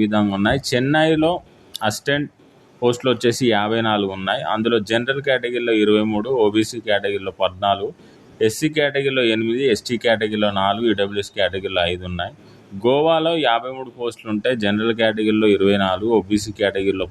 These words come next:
పద్నాలుగు, ఎస్సీ కేటగిరీలో ఏడు, ఎస్టీ కేటగిరీలో మూడు, ఈడబ్ల్యూఎస్ కేటగిరీలో ఐదు ఉన్నాయి. వడదోరలో తొమ్మిది పోస్టులు ఉంటే జనరల్లో పదహారు, ఓబీసీలో రెండు, ఎస్సీ వాళ్ళకు ఒకటి ఉంది. ఇక విజయవాడలో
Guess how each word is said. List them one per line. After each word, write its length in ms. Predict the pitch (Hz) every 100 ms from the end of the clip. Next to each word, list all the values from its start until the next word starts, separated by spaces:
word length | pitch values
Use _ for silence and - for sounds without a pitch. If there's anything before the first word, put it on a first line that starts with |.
| 92
పద్నాలుగు, 480 | 85 90 90 92 147 - - _ - 110
ఎస్సీ 220 | 110 156 147
కేటగిరీలో 460 | 131 127 127 123 113 104
ఏడు, 180 | 107 120 104
ఎస్టీ 200 | - 110 110
కేటగిరీలో 500 | 101 98 101 98 95 92
మూడు, 180 | 95 117 101
ఈడబ్ల్యూఎస్ 440 | 95 95 95 - 98
కేటగిరీలో 480 | 90 92 90 87 85 90
ఐదు 120 | 90
ఉన్నాయి. 260 | 87 85 117 - - - - - - - - - 113
వడదోరలో 680 | 127 151 165 156 156 151 165 - _ _ _ _
తొమ్మిది 260 | 117 127 139
పోస్టులు 320 | 135 123 - 120
ఉంటే 180 | 110 127 147 - - 98
జనరల్లో 420 | 107 117 127 123 107
పదహారు, 400 | 104 101 101 113 123 98
ఓబీసీలో 480 | 98 104 117 104 95 92
రెండు, 260 | 92 95 113 104
ఎస్సీ 200 | 90 - 92
వాళ్ళకు 280 | 90 85 87
ఒకటి 220 | 87 85 85
ఉంది. 160 | 101 - - - _
ఇక 80 | 113 135 127
విజయవాడలో 640 | 135 160 156 151 147 160